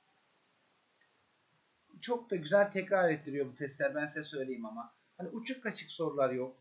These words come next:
ama kazanımlara uygun, gayet de böyle güzel soruları tekrar edebiliyoruz konuyu. Kütlesi üç kilogram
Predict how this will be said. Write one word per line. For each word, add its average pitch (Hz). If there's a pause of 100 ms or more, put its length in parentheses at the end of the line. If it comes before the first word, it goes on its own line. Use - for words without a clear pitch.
(100)
ama 185
kazanımlara 190
uygun, 175 (120)
gayet 151
de 147
böyle 139 (420)
güzel 160
soruları 127 (200)
tekrar 131
edebiliyoruz 95
konuyu. 98 (680)
Kütlesi -
üç -
kilogram 95